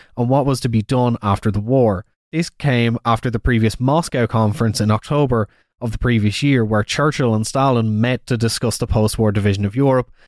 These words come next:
where their claims lay on the soon-to-be emerging spheres of influence on the continent. The Crimea Conference, also called the Yalta Conference, was held in Yalta between the fourth and eleventh of February after the Germans had been successfully pushed back from Poland, Bulgaria, and Romania.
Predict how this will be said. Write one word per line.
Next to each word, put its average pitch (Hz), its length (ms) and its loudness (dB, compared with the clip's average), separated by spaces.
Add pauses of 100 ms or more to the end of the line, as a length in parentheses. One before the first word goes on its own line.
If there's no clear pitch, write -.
(300)
where 165 240 0
their 147 220 0
claims 117 560 0 (320)
lay 135 340 2
on 117 220 -2
the 113 80 2
soon-to-be 143 1000 0
emerging 113 420 0
spheres 107 360 0
of 101 140 -8
influence 110 480 0
on 95 80 0
the 104 80 -4
continent. 135 600 -2 (560)
The 127 80 -8
Crimea 135 640 0
Conference, 110 580 -2 (340)
also 170 320 0
called 120 300 0
the 107 40 0
Yalta 139 380 0
Conference, 113 460 0 (260)
was 123 140 -2
held 131 340 0
in 107 140 -4
Yalta 135 400 0
between 117 300 0
the 110 40 0
fourth 147 420 0
and 123 140 -2
eleventh 113 360 0
of 107 60 -8
February 113 520 0 (260)
after 123 260 -2
the 113 120 -2
Germans 135 400 0
had 113 200 -4
been 113 200 0
successfully 143 600 -2
pushed - 380 -4
back 113 160 0
from 101 160 -4
Poland, 131 480 0
Bulgaria, 107 500 0
and 98 140 -4
Romania. 113 560 2